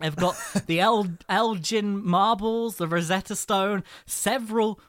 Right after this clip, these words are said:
Welsh artefacts like the mould gold cape. Ex-Chancellor and noted piece of shit George Osborne,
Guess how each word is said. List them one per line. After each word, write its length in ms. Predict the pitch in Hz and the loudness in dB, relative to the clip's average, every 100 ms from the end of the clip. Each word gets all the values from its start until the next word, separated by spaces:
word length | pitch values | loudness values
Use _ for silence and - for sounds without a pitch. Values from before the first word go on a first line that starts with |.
| - | -2
Welsh 300 | 175 190 - | 0 0 -2
artefacts 800 | 185 202 220 214 170 160 - - | 0 0 0 -4 -4 -4 -6 -10
like 260 | 165 151 - | -6 -6 -8
the 280 | 151 147 139 | -8 -6 -4
mould 340 | 147 151 147 139 | -4 -4 -6 -4
gold 280 | 143 143 | -4 -4
cape. 360 | - - 180 214 _ - - _ - - _ - | -8 -8 -8 -8 _ -2 -2 _ -20 -20 _ -8
Ex-Chancellor 1040 | 269 247 - - 269 269 208 - 113 123 - | -8 -6 -8 -2 -2 -2 -6 -8 -8 -8 -8
and 260 | 143 135 139 | -8 -6 -6
noted 340 | 160 - 135 | -6 -8 -8
piece 240 | 156 143 | -6 -6
of 120 | 139 127 | -8 -8
shit 240 | 147 - | -8 -6
George 320 | 143 160 147 | -4 -2 -2
Osborne, 600 | 151 170 156 156 104 113 | -2 -2 -2 -6 -8 -10